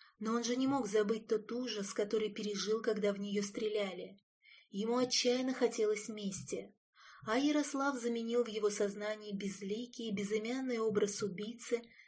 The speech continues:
на конкретного человека. Он сомневался долго, дольше, чем ожидал Ярослав, и все же неохотно спросил: «Хорошо, и что ты предлагаешь?»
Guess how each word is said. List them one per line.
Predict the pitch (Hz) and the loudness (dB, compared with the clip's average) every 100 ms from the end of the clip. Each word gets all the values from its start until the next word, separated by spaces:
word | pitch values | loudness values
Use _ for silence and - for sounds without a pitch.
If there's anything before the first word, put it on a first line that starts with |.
| - | -14
на | 214 | -8
конкретного | 202 202 202 214 208 214 202 | -2 0 2 0 0 -2 -2
человека. | - 214 202 196 180 - - - _ _ _ _ - - - - | 0 2 2 -2 -6 -6 -8 -8 _ _ _ _ -20 -16 -14 -4
Он | 220 | 0
сомневался | 208 240 220 214 214 208 208 | 0 0 0 4 4 4 2
долго, | 202 226 240 202 196 196 - _ _ _ _ - | 4 6 6 4 -2 -4 -16 _ _ _ _ -6
дольше, | 196 240 269 277 | 4 4 6 2
чем | 247 233 | 0 2
ожидал | 226 208 208 214 208 | 0 2 4 4 6
Ярослав, | 214 214 208 220 196 196 | 4 4 2 0 0 0
и | |
все | 202 - 233 | 0 0 -2
же | 240 | -2
неохотно | 226 214 - 214 208 | -2 -4 -2 -4 -2
спросил: | 202 - 214 208 - 202 180 - - - _ _ _ _ _ _ _ - | -6 -2 -2 -2 -2 -2 -4 -10 -20 -20 _ _ _ _ _ _ _ 2
«Хорошо, | 220 226 220 - 196 190 _ _ _ _ | 4 6 4 4 2 0 _ _ _ _
и | 214 | 0
что | 202 240 | 4 6
ты | 247 | 6
предлагаешь?» | 240 233 226 208 202 190 190 - - | 4 6 6 6 4 4 -2 -6 -10